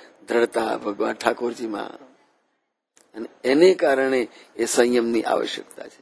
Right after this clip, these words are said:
નહીંતર મન બગડે, બુદ્ધિ બગડે, વિચાર બગડે.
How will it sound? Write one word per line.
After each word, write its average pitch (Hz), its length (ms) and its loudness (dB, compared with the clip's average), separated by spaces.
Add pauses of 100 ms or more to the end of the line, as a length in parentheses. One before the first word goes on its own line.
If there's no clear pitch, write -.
(240)
નહીંતર 131 320 -2
મન 160 260 8
બગડે, 127 260 4
બુદ્ધિ 147 300 4
બગડે, 131 280 4
વિચાર 151 340 10
બગડે. 127 300 -2